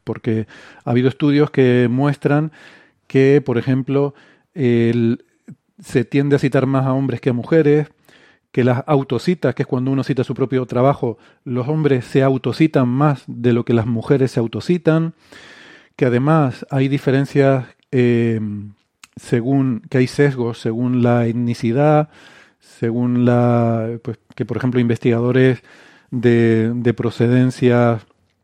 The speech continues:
no caucásicas, pues se citan menos de lo que se deberían. Y bueno, para est-, para esto hay una diversidad de razones, eh, algunas, eh, que tienen que ver con el, con, con la sociedad,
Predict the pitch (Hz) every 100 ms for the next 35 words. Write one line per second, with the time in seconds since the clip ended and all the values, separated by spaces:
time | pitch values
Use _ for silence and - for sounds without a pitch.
0 | _ _ _ - 123 120 123 123 - 123
1 | 135 131 139 143 139 120 - 113 - 123
2 | 131 113 131 127 120 113 - 113 110 120
3 | 165 151 151 - - - - _ _ _
4 | _ - 147 135 131 127 139 143 123 143
5 | 170 - _ _ _ - 143 151 151 147
6 | 143 131 127 127 123 123 127 123 117 120
7 | - 156 151 185 - - 143 117 110 110
8 | 120 120 120 120 120 - _ - 120 113
9 | - 110 120 117 113 117 120 113 120 113
10 | 117 110 110 110 - 110 107 - 104 -
11 | 110 110 110 117 139 160